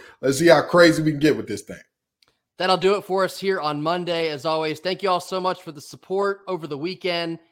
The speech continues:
Speaker 2: and, of course, throughout another great week of Wolfpack Athletics. Be sure to get those comments in the comment box, mash that like button, mash that subscribe button. I believe we're, like, eight or nine away from hitting that nine hundred mark. We still got our eyes on the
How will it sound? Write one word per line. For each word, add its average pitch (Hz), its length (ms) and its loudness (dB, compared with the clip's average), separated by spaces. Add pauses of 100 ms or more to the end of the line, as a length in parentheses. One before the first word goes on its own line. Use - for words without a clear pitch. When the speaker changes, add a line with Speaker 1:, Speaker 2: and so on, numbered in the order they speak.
(140)
Speaker 2:
and, 135 80 -10
of - 140 -12
course, 160 260 -6
throughout 151 300 -4
another 147 320 -6
great 147 280 -6
week 147 200 -10
of 117 100 -14
Wolfpack 131 580 -8
Athletics. 139 720 -8 (220)
Be 202 60 -6
sure 247 120 -8
to 214 80 -4
get 233 140 -4
those 220 180 -2
comments 196 460 -2
in 175 60 -8
the 151 60 -8
comment 190 360 -4
box, 175 440 -2
mash 165 300 -4
that 165 220 -4
like 170 240 -6
button, 175 320 -6 (260)
mash 160 280 -4
that 185 200 -6
subscribe 170 580 -4
button. 170 280 -4
I 143 100 -6
believe 214 380 -8
we're, 208 100 -4
like, 160 400 -6
eight 202 320 -8
or 170 140 -4
nine 175 400 -2
away 165 440 -4
from 135 200 -14
hitting 143 180 -12
that 117 180 -8
nine 139 240 -6
hundred 143 300 -12
mark. 123 320 -8 (300)
We 165 120 -10
still 196 220 -8
got 165 140 -2
our 156 80 -2
eyes 151 260 -2
on 135 100 -8
the 123 120 -12